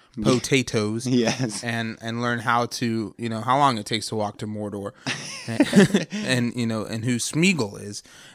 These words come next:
Speaker 2: and stuff. And so, but it was really enjoyable, and I'm really glad that I did because I feel like it's a big part of geek culture that I, that I've missed out on.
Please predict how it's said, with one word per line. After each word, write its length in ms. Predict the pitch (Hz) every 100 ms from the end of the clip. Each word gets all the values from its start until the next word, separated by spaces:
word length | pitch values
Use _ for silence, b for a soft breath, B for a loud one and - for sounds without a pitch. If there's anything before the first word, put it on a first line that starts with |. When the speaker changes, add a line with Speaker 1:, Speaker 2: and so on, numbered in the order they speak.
| -
Speaker 2:
and 120 | 110
stuff. 360 | - 113 107
And 120 | 123 117
so, 320 | - 127 117 b b b b _ _ -
but 200 | 139 -
it 120 | 156
was 200 | 170 143
really 360 | 127 151 175
enjoyable, 560 | 170 156 147 185 123 113
and 80 | 120
I'm 120 | 127
really 200 | 156 151
glad 180 | 143 143
that 100 | 139
I 100 | 131
did 260 | 135 180 135
because 240 | 117 131
I 60 | 127
feel 240 | - 220
like 200 | 170 120
it's 160 | 117 - -
a 60 | 120
big 280 | 113 147
part 200 | 139 143
of 100 | 120
geek 240 | 117 135 -
culture 400 | - 165 - 120
that 200 | 117 110
I, 420 | 110 117 113 117 107 _ -
that 160 | 113
I've 220 | 113 110
missed 320 | 110 135 - -
out 180 | -
on. 280 | - - -